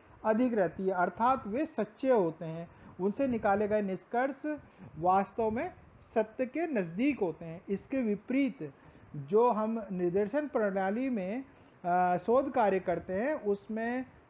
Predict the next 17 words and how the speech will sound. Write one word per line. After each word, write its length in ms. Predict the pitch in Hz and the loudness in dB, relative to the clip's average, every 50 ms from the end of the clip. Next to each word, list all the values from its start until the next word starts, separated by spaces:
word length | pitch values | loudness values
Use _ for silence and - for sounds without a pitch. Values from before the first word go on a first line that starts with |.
| _ - 185 | _ -4 0
थोड़ा 260 | 196 208 220 233 233 | 2 2 4 2 2
कम 340 | 233 - 254 262 277 285 269 | 0 0 0 0 0 0 -4
शुद्धता 500 | - - 220 190 208 202 202 220 208 208 | -6 -6 -4 -2 -2 -2 0 0 0 0
की 180 | 208 233 247 | -2 -4 -4
मात्रा 640 | 226 202 180 175 175 - 208 214 226 247 269 277 262 - - - - _ - - | -4 -4 -4 -4 -6 -4 -2 0 2 2 0 0 -4 -12 -20 -20 -20 _ 0 2
होती 380 | 214 233 226 226 254 240 214 | 4 4 4 2 0 0 2
है 200 | 185 185 185 175 | 4 4 4 4
या 140 | 185 214 226 | 2 2 0
शुद्धता 480 | 220 226 - 196 180 202 208 202 226 220 | 0 -2 -6 -6 -4 -4 -2 -2 -2 -2
की 180 | 214 - 247 | -2 -2 -6
मात्रा 520 | 226 208 190 180 180 - - 208 220 240 254 | -4 -4 -4 -6 -6 -4 -2 0 0 0 -2
कम 340 | 247 - - 254 262 262 247 | -2 -4 -4 -4 -2 -2 -2
रहने 280 | 220 196 185 185 190 | -2 -2 -2 -4 -6
की 160 | 185 - 262 | -8 -8 -10
संभावना 560 | 240 - 214 190 180 185 180 180 180 185 190 185 | -8 -6 -6 -6 -4 -4 -4 -4 -4 -4 -2 -2
रहती 380 | 180 165 156 151 - 190 196 | -2 -2 -2 -4 -6 -4 -2
है, 240 | 220 240 285 294 | -2 0 -2 -2